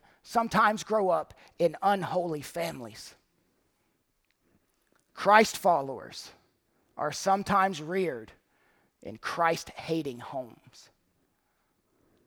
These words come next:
Well, we went down quite the applicational rabbit hole there. We stopped the prophet in the middle of his oracle.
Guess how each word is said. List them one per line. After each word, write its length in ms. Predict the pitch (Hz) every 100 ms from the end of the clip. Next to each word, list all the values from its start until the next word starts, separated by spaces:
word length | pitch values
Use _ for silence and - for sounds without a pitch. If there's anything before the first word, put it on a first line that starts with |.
| _ _ _ _ _ _ _ _ _ _ _ _ _ _ _ _ _ _ _ _ _ _ - _ _
Well, 300 | 156 160 143 113 - _ _ _ _ _ _ _ _ _ _ _ _ _ _ _ _ _ _ _ -
we 80 | 143
went 180 | 170
down 160 | 143 160
quite 320 | - 175 185
the 100 | 160
applicational 680 | 170 175 156 180 180 160 160
rabbit 260 | 165 147 123
hole 200 | 127 113
there. 260 | 120 143 - _ _ _ _ _ _ _ _ -
We 60 | -
stopped 360 | - 185 160 -
the 60 |
prophet 460 | - 196 170 - 165
in 80 | 147
the 80 |
middle 240 | 147 165 156
of 60 |
his 140 | 143 135
oracle. 380 | 165 147 -